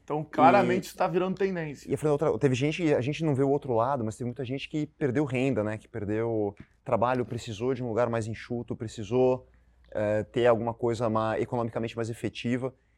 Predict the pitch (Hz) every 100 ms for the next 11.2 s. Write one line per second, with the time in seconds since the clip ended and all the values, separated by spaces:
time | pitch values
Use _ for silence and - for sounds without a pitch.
0 | _ - - 165 160 170 196 131 139 127
1 | 113 113 127 120 117 - - 117 - 127
2 | - 135 - 123 156 175 151 151 - 139
3 | 123 139 151 156 _ _ _ _ _ -
4 | 110 127 123 123 123 - 127 120 120 117
5 | 117 120 - 135 123 - _ _ - 113
6 | - 113 - 120 104 101 120 135 156 160
7 | 156 147 120 117 110 107 107 107 110 117
8 | 113 98 110 127 - _ _ _ _ -
9 | 104 101 101 101 98 - 123 117 127 123
10 | 127 113 120 117 - 127 117 - 110 104
11 | 117